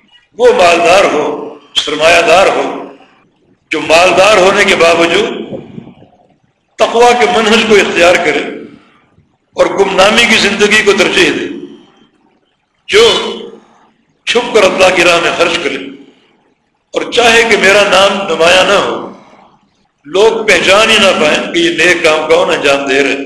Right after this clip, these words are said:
یہ مصارف کون برداشت کر رہے، ایسے بندے سے اللہ کو پیار ہے۔ یا پھر غنی کا ایک معنی بے پرواہ،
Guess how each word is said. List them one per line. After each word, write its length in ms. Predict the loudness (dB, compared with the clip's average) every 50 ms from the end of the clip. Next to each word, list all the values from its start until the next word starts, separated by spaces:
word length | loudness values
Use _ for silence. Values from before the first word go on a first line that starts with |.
| -12 -14 -16 -20 _ _ _ _ _ _ _ _ _ _ _ _ _ _ _
یہ 60 | -10 -8
مصارف 500 | -6 -6 0 2 2 2 2 0 0 0
کون 160 | 0 0 0 2
برداشت 360 | 0 -2 0 0 0 0 0
کر 220 | -2 -2 -2 -2 -2
رہے، 200 | -6 -8 -12 -14 -18 -20 -20 -20 _ _ _ _ _ _ _ _ -2
ایسے 280 | 0 2 2 2 0
بندے 300 | 0 0 0 0 0 0
سے 100 | 0 0
اللہ 180 | 0 2 2 0 0 0
کو 80 | -4
پیار 280 | -2 0 2 2 2 2
ہے۔ 360 | 0 -2 -4 -8 -8 -12 -14 -16 -18 -20 _ _ _ _ -20 -20 -20 -20 _ _ _ -20 -6 -2
یا 120 | -2 -2
پھر 160 | 0 0 -2 0 0
غنی 240 | 0 0 2 0 0 2
کا 80 | 2
ایک 140 | 2 2 0 0 0
معنی 240 | 0 0 0 0 -2 0 0
بے 140 | 0 0 2 2
پرواہ، 300 | 0 0 2 0 0